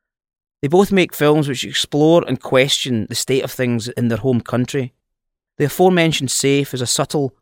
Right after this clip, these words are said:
coruscating portrait of the decline of, well, American civilization as embodied in the character of Moore. Van Sant's Elephant is again a powerful meditation on the terminal implications of a disenfranchised youth culture.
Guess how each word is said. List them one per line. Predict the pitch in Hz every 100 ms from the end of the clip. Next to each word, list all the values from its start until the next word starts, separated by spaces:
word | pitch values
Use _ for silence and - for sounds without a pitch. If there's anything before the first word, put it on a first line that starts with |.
| -
coruscating | 170 151 - 135 131 131
portrait | - 139 - - 117 101 -
of | 123
the | 135
decline | - - 131 135 135
of, | 135 123 - _ _ _ _ _ _ -
well, | 127 135
American | 131 139 135
civilization | 120 135 127 123 113 123 135 - 123 110 -
as | 113
embodied | 113 104 123 131 123
in | 117
the | -
character | - 117 - 120
of | 110
Moore. | 107 117 127 135 _ _ _ _ _ _ _ _ _ -
Van | 143
Sant's | 143 202 202 -
Elephant | 147 156 170 - 104 - _ _ _
is | 123
again | 127 139 143 147
a |
powerful | - 156 160 156
meditation | 135 131 127 - 135 131 143
on | 123
the | 117
terminal | - 143 147 151 123
implications | 127 - - 127 127 127 95 87 -
of | 107
a | 113
disenfranchised | 131 - 117 120 120 127 131 117 110
youth | 120 -
culture. | 135 127 - 123